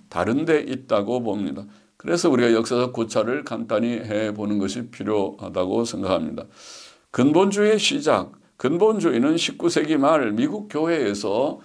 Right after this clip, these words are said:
시작되었습니다. 현대 교회사 가운데, 특별히 미국 교회에서 근본주의라는 말이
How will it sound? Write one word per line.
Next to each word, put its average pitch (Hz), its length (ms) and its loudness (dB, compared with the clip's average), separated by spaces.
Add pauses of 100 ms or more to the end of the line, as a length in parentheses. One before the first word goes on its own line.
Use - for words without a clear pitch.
(160)
시작되었습니다. 113 1160 -2 (580)
현대 113 380 2
교회사 151 540 -2
가운데, 120 680 0
특별히 123 340 -2
미국 151 380 2
교회에서 139 640 0
근본주의라는 127 1040 0
말이 104 500 0